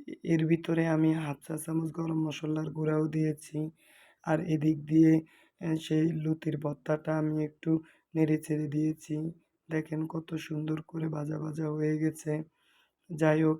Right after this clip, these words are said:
আমার লুতি ভত-, লুতির ভর্তাটা হয়ে গেছে। এখন আমি মশলাগুলো ভালোভাবে কষিয়ে মাংস এবং আলুটা দিয়ে দিয়েছি। এবার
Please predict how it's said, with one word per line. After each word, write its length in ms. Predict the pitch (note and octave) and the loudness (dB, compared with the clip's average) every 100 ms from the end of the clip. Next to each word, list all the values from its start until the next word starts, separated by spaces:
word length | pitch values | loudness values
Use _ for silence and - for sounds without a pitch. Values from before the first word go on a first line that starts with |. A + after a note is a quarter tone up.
| D#3+ | 0
আমার 200 | D#3 D#3 | 0 2
লুতি 340 | D#3+ D#3+ D#3+ | 0 -2 -4
ভত-, 300 | D3+ D3+ - _ | -2 -2 -4 _
লুতির 340 | D3+ D#3 D#3+ D3 | -2 -2 -2 -2
ভর্তাটা 480 | D3 D3 D#3+ D#3+ E3 | -2 -2 -8 -6 -2
হয়ে 280 | D#3 D3+ D#3 | 2 2 2
গেছে। 300 | D#3 D3+ D3+ D#3 - _ _ _ _ | 0 -2 -2 -4 -6 _ _ _ _
এখন 240 | E3 D#3+ D#3+ | -8 -4 0
আমি 160 | D#3 D#3 | 2 4
মশলাগুলো 800 | D#3+ D#3 D#3 D3+ D3+ D3+ D#3 D#3 D#3 _ _ _ D#3 | 2 0 -4 -2 -2 -2 -2 0 -2 _ _ _ -10
ভালোভাবে 520 | C#3+ C#3+ D3+ D#3+ D#3+ D#3+ | -6 -6 -4 -2 -2 -4
কষিয়ে 480 | D#3+ D#3 E3 D#3+ D#3+ E3 | -6 -8 -2 0 0 0
মাংস 320 | D#3 D#3 D#3+ | -2 -4 -6
এবং 200 | D#3+ D#3 D#3+ E3 | -6 -6 -6 -6
আলুটা 440 | D3+ D3+ D3+ D#3 D#3 - _ _ _ | -4 -4 -4 -6 -6 -12 _ _ _
দিয়ে 240 | D#3 D#3+ D#3 | 0 4 4
দিয়েছি। 460 | C#3+ D#3 D#3 - D#3 E3 - | 2 0 -2 -4 -2 -2 -4
এবার 260 | D#3+ D3+ | -4 -2